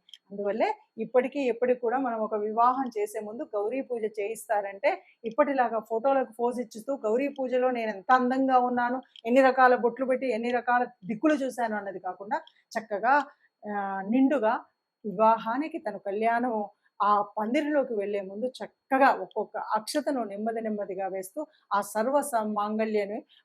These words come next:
ఆ సర్వమంగళ మాంగళ్యను కొలుస్తూ ఉండి, "తల్లి గౌరీదేవి, నిన్ను నువ్వే కాపాడాలి, నేను జీవితకాలం సువాసినిగా ఉండాలి" అని కోరుకునేటువంటి ఆ గౌరీ పూజను ఒక పద్ధతిగా చేయండి.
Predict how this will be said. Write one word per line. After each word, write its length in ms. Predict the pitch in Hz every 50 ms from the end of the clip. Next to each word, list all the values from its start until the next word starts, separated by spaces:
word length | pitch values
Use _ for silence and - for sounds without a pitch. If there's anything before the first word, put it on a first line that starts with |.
| - 202
ఆ 240 | 196 190 190 190
సర్వమంగళ 640 | 185 - 214 214 233 233 233 226 226 240 269 285 285
మాంగళ్యను 640 | 247 226 214 208 208 208 208 202 196 196 196 240 269 - _
కొలుస్తూ 500 | - 208 208 202 226 220 - - - 277
ఉండి, 380 | 247 220 208 220 233 294 277 - 233
"తల్లి 360 | 220 226 247 285 311 277 247
గౌరీదేవి, 580 | 233 233 247 277 294 247 254 254 247 269 311 302
నిన్ను 380 | 254 233 233 240 262 277 262
నువ్వే 260 | 240 240 226 311 311
కాపాడాలి, 600 | 311 - 233 214 214 214 202 202 196 202 208 196 - _ _ _ _ -
నేను 180 | 214 214 208 196
జీవితకాలం 720 | 165 185 214 214 269 262 320 320 262 240 226 220 220 202
సువాసినిగా 680 | - - 208 202 208 208 220 220 247 226 220 214 208
ఉండాలి" 580 | 190 185 190 208 220 240 254 262 277 320 339 320
అని 140 | 285 254 233
కోరుకునేటువంటి 760 | - 220 220 220 220 220 214 208 202 - 208 202 190 196 196
ఆ 100 | 190 190
గౌరీ 400 | 190 185 - 196 208 226 247 247
పూజను 460 | - - 214 220 247 269 339 415 415 - _ _ _ _ _ _ _ -
ఒక 120 | 202 -
పద్ధతిగా 480 | - - 208 196 226 233 - 311 285 254
చేయండి. 460 | - 220 185 180 180 175 175 - -